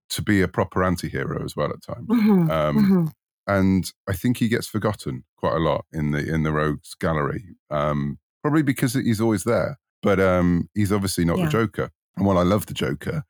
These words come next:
Speaker 1: you know, the Joker, you know, is, you know the Joker's gonna be insane. With Co-, with
Speaker 2: Mm-hmm,
Speaker 1: Cobblepot,
Speaker 2: mm-hmm.
Speaker 1: you don't know when he's gonna snap. And I think that's
Speaker 2: Yeah.
Speaker 1: what the,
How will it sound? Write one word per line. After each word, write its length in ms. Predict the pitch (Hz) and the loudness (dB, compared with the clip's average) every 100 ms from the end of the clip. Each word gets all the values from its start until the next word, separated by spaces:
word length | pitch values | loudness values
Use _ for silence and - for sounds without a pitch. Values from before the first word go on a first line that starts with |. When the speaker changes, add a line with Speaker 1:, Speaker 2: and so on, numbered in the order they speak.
| _ _ _ | _ _ _
Speaker 1:
you 140 | 95 90 | 0 2
know, 260 | 78 78 - _ _ | 2 0 -4 _ _
the 60 | - | -10
Joker, 360 | - 113 107 101 | -2 0 2 2
you 160 | 92 | 2
know, 240 | 87 98 90 | 2 2 2
is, 160 | 76 - _ | 0 -4 _
you 100 | 107 | 0
know 260 | 123 175 170 | 2 4 2
the 100 | 127 | 0
Joker's 320 | 117 107 98 | 0 0 -2
gonna 200 | - 92 | 0 0
be 160 | 82 87 | 0 0
insane. 360 | 73 - 69 - _ _ - | -2 -4 -6 -8 _ _ -4
With 340 | 98 98 - - | 0 0 -2 -2
Co-, 160 | 214 | 0
with 300 | 190 170 - | 4 4 4
Speaker 2:
Mm-hmm, 100 | 143 | 0
Speaker 1:
Cobblepot, 400 | 123 123 92 78 | 0 2 4 2
Speaker 2:
mm-hmm. 100 | 71 - _ _ - | 0 -8 _ _ -6
Speaker 1:
you 120 | 95 | -4
don't 280 | 87 98 87 | 0 0 2
know 160 | 87 80 | 2 0
when 140 | 76 | 0
he's 140 | 73 | -2
gonna 180 | - 71 | -6 -10
snap. 300 | - - - - - - - | -10 -12 -14 -16 -20 -20 -10
And 120 | 76 | -6
I 40 | 78 | -2
think 240 | 95 69 | -2 0
that's 300 | 92 - - | -2 -2 -2
Speaker 2:
Yeah. 220 | 254 320 | 2 2
Speaker 1:
what 100 | 165 | 2
the, 260 | 80 76 | 0 0